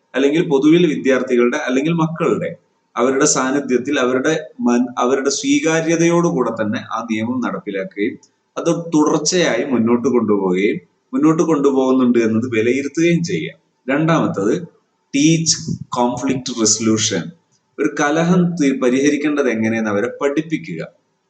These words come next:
Help children develop the skills to resolve conflicts peacefully. സമാധാനപൂർണ്ണമായിട്ട് ഒരു പ്രശ്നം തീർക്കേണ്ടത് എങ്ങനെയെന്നുള്ളത് അവരെ പറഞ്ഞു പഠിപ്പിക്കുക.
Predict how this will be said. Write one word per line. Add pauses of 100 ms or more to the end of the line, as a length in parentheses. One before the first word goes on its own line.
(520)
Help
children (520)
develop (300)
the
skills (340)
to
resolve
conflicts (260)
peacefully. (280)
സമാധാനപൂർണ്ണമായിട്ട്
ഒരു
പ്രശ്നം
തീർക്കേണ്ടത്
എങ്ങനെയെന്നുള്ളത്
അവരെ (120)
പറഞ്ഞു
പഠിപ്പിക്കുക.